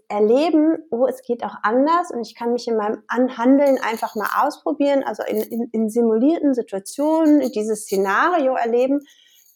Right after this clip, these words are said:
zeigt, ich, ich bin auch im Kleinen handlungsfähig. Es muss nicht gerade alles komplett anders sein, sondern,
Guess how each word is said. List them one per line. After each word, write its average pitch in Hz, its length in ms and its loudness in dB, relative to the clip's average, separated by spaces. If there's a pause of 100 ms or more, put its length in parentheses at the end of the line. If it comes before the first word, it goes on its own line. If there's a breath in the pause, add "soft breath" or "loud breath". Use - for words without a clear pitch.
zeigt, 233 640 -4
ich, - 160 -18
ich - 160 -18
bin 277 140 0
auch - 140 -8
im 226 120 -6
Kleinen 240 560 -2
handlungsfähig. - 720 -16 (180)
Es 185 80 -6
muss 294 180 2
nicht 262 200 -6
gerade 240 240 -4 (140)
alles 262 220 0
komplett 220 460 -2
anders 262 340 -4
sein, 254 300 -4
sondern, 233 300 -4